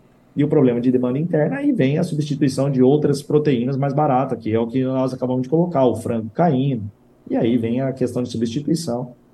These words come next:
Então nós vamos ter uma volatilidade grande na, no boi gordo daqui pra frente, isso aí tá lógico, isso aí que agora nossas oscilações não são mais de um em um, igual o boi subia antigamente. Hoje cada queda ou cada alta é, sobe cinco, cai cinco. Por quê? Porque o boi sai de duzentos e quarenta pra duzentos e quarenta e cinco,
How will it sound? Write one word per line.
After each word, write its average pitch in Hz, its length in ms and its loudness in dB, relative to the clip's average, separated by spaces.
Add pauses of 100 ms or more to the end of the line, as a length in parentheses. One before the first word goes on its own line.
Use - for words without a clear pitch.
Então 135 260 0
nós 170 160 4
vamos 165 200 4
ter 147 100 2
uma 156 120 2
volatilidade 131 760 2
grande 123 340 -2
na, 120 220 -4 (420)
no 123 140 2
boi 113 180 4
gordo 120 320 4
daqui 135 220 -2
pra 262 140 -6
frente, 131 460 -4
isso 110 220 -2
aí 156 720 0
tá 139 100 4
lógico, 120 540 4
isso 110 180 -4
aí 104 160 0
que - 140 -4
agora 139 500 2
nossas 143 320 0
oscilações 127 640 -2
não 160 160 -2
são 143 220 -2
mais 143 240 0
de 139 100 -2
um 139 100 0
em 135 120 0
um, 131 200 2 (280)
igual 127 240 4
o 127 40 4
boi 131 120 6
subia 123 320 2
antigamente. 113 580 -4
Hoje 127 220 2
cada 147 440 0 (320)
queda 120 360 4
ou 113 80 0
cada 127 280 2
alta 131 340 2
é, 339 260 -4
sobe 127 340 -2
cinco, 165 400 -4
cai - 180 -4
cinco. 208 400 -6
Por 175 200 2
quê? 127 180 2
Porque 107 240 -2
o 123 80 2
boi 127 180 2
sai 131 160 0
de 123 60 -2
duzentos 131 300 0
e - 40 -10
quarenta 123 300 0
pra - 100 -6
duzentos 330 280 0
e - 40 -12
quarenta 147 300 0
e 101 80 -2
cinco, 117 300 -4